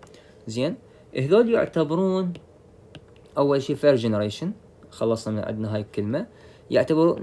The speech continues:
not to prefer due to adverse effect، عندهم أعراض جانبية هواية، من ضمنها شنو هو السيديشن اللي هو حكينا عنه.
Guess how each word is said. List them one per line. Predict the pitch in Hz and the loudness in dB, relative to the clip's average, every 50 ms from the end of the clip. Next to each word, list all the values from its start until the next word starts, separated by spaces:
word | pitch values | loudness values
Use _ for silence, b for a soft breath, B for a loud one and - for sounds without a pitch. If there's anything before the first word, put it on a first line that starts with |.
| 175 | -2
not | 202 247 240 | 0 0 0
to | - - 220 | 0 0 0
prefer | 202 - 165 165 156 - - 170 180 202 202 156 147 | 0 2 0 0 0 0 0 2 4 4 4 4 2
due | 175 170 - | 0 0 2
to | - 190 185 - 139 | 2 2 2 2 0
adverse | 120 110 110 131 147 151 - - | -2 -2 2 2 2 2 2 -2
effect، | - - 113 107 - | -8 -6 -6 -6 -4
عندهم | - 135 135 139 | -2 -2 -2 0
أعراض | - 127 131 143 135 131 | 0 0 0 0 0 0
جانبية | 131 120 120 120 131 127 117 | -2 -2 0 0 0 0 0
هواية، | 107 107 110 110 107 104 101 101 | 2 0 0 0 0 0 -2 -2
من | 127 151 160 156 | -2 -4 -2 -2
ضمنها | 165 165 160 156 151 | -2 -2 -2 -2 -4
شنو | 143 - 180 202 | -6 -4 -4 -2
هو | 240 | -2
السيديشن | 269 - - - 120 117 127 156 165 - 175 | -4 -4 -6 -6 -4 -2 -2 -2 -2 -4 -6
اللي | 135 113 117 117 | -6 -4 -4 -4
هو | 123 127 113 | -2 -4 -4
حكينا | - - - 170 180 151 | -6 -8 -6 -4 -4 -4
عنه. | - 107 104 104 104 113 | -4 -6 -8 -8 -8 -10